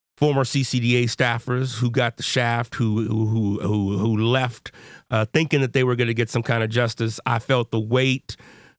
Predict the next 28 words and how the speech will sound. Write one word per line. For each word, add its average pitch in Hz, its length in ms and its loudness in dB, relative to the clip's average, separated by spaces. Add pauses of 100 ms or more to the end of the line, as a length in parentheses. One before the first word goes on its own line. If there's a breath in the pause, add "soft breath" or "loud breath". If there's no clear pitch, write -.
(140)
of 117 440 0
just 156 220 0
the 208 80 0
times 180 460 0
that 170 120 0
we 147 120 2
live 160 240 2
in, 98 180 0
pipe 202 400 -2
bombs, 101 760 -2 (140)
mass 175 380 0
killings 180 560 2
at 143 80 -8
synagogues, 120 1120 0 (440 loud breath)
you 165 120 4
know, 143 180 4
the 143 120 0
continued 196 680 2
rhetoric 170 540 2
coming 180 260 2
out 175 160 2
of 170 80 4
Washington 156 680 0
and 135 120 0
Trump. 165 380 2
I 131 40 0
mean, 135 300 2
the, 127 200 2